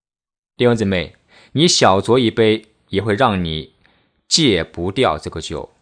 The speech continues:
也会让你常年的有饮酒的嗜好。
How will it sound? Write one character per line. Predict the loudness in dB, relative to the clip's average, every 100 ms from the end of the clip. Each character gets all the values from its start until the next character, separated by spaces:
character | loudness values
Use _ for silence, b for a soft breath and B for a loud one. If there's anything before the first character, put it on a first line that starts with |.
| _ _ -10
也 | -2
会 | 2
让 | 2 2 0
你 | -4 -8 _
常 | -12 -4 -2 -2
年 | -2 -4 -4
的 | -4 -6 -8 B -8
有 | -6 -6
饮 | -6 -2 -2 0 -2
酒 | -4 -6
的 | -6 -4
嗜 | -2 -2 -2
好。 | -6 -6 -8